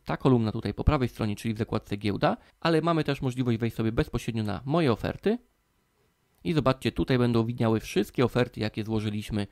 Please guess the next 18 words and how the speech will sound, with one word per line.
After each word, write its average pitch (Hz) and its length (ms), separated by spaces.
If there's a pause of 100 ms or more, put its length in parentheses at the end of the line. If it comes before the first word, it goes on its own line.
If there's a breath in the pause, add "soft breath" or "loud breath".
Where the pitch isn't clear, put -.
(200 soft breath)
w 123 80
danym 107 300
momencie. 104 480
Mamy 131 180
podaną 113 340
parę, 175 300
czyli - 180
w - 40
tym 123 100
przypadku - 360
Bitcoin 117 320
do 101 160
P 165 200
L 160 160
N, 113 220 (140)
datę 156 340
wystawienia, 120 640 (200)
rodzaj, 131 600